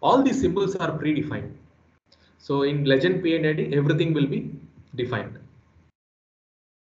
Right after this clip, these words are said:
How a blind should look, how is the instrument air line given in the P and I D,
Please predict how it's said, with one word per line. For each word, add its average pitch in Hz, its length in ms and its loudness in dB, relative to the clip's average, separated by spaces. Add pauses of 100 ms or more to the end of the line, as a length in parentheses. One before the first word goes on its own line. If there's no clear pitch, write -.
(100)
How 151 120 4
a 170 140 4
blind 156 380 0
should 151 160 0
look, 135 400 -2 (1300)
how 180 180 6
is 196 140 4
the 160 100 2
instrument 160 500 0
air 147 200 2
line 139 640 -4 (1800)
given 151 260 2
in 147 80 0
the 139 80 0
P 135 280 -4
and 131 120 0
I 123 120 2
D, 123 260 -2